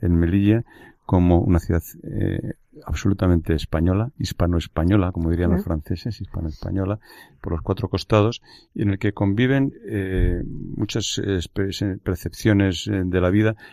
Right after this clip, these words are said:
Speaker 1: pero tres, eh, percepciones religiosas fundamentalmente, como todo el mundo conoce, que son el islam, el, el judaísmo y el, y el cristianismo. Y conviven, aquí sí conviven, aquí no coexisten, aquí conviven,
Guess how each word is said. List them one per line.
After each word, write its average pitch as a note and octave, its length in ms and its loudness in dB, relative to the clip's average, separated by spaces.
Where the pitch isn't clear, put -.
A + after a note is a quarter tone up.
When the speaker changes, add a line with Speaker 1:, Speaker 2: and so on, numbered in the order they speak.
Speaker 1:
pero - 140 -4
tres, - 540 -2
eh, F2+ 480 0
percepciones F2+ 500 -2
religiosas F2 440 -4
fundamentalmente, F2 800 0
como F2 180 -2
todo F2 160 -2
el E2+ 60 0
mundo E2+ 240 0
conoce, G2+ 340 -4
que - 100 -6
son E2 300 0
el E2+ 220 0
islam, F#2+ 540 2
el, E2+ 500 0
el F2 120 -6
judaísmo F2+ 720 0
y F2+ 80 0
el, E2+ 320 -2
y - 80 -2
el E2+ 80 -2
cristianismo. F#2+ 760 -2
Y G#2 220 0
conviven, A2 720 4
aquí A2 200 0
sí D3 120 -6
conviven, F2 380 2
aquí F2+ 160 -2
no B2 100 0
coexisten, E2 640 -6
aquí G2 240 -4
conviven, G#2+ 640 0